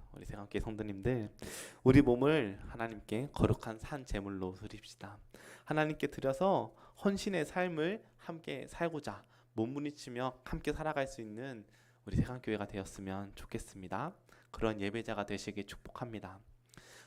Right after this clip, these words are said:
두 번째로 합당한 예배는요, 하나님의 뜻을 분별하는 삶입-, 삶입니다. 이 절을 보면, 십 장 이 절을 보면 "여러분은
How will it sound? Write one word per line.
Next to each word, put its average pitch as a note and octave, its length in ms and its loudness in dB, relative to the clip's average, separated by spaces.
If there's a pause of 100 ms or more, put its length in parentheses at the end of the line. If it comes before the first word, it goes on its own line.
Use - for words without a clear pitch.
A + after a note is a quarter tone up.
(120)
두 - 100 -10
번째로 G#2+ 360 0
합당한 C3+ 460 2
예배는요, G#2+ 720 0 (360)
하나님의 F3 560 4
뜻을 D3 520 4
분별하는 A#2+ 920 0
삶입-, B2+ 640 -4
삶입니다. F#2 720 -10 (640)
이 A#2 160 -4
절을 D3+ 380 8
보면, G2+ 580 -4 (580)
십 - 200 -14
장 F#2+ 180 -8
이 G2 80 -6
절을 G2+ 220 -2
보면 A2 460 -2 (420)
"여러분은 C3+ 720 4